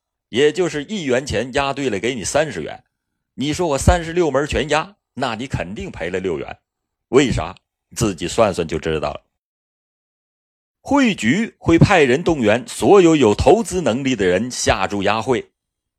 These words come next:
下注者在一块名片大小的白纸上写下自己押的会名，封好后连同彩头送到会局，会局登记后把纸片封存，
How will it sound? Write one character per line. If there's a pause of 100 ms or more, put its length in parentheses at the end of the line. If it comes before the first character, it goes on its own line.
(120)
下
注
者 (140)
在
一
块
名
片
大
小
的
白
纸
上
写
下
自
己
押
的
会
名， (1200)
封
好
后
连
同
彩
头
送
到
会
局， (500)
会
局
登
记
后
把
纸
片
封
存，